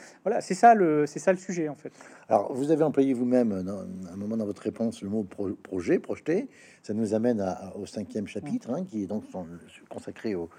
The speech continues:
Speaker 2: à partir des pages quatre-vingt-six et quatre-vingt-sept aux tendances de, de l'E S S.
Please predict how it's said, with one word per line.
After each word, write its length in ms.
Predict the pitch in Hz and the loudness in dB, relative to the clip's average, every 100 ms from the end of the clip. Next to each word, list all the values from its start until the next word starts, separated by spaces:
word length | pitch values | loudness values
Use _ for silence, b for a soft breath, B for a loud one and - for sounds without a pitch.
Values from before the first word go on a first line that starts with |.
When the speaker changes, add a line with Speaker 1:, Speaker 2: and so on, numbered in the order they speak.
| B B B - | B B B -8
Speaker 2:
à 60 | |
partir 260 | - 95 104 | -6 -4 -6
des 120 | 90 | -6
pages 320 | 80 95 87 | -6 -6 -6
quatre-vingt-six 600 | 90 - 95 95 95 107 | -12 -10 -8 -8 -8 -14
et 40 | - | -14
quatre-vingt-sept 500 | 87 95 92 113 - | -12 -12 -8 -8 -10
aux 60 | |
tendances 520 | 85 110 113 127 - | -8 -6 -2 -4 -6
de, 280 | 90 85 90 | -8 -8 -8
de 120 | 87 | -8
l'E 180 | 95 92 | -8 -6
S 180 | 90 - | -8 -4
S. 240 | 160 185 | -4 -4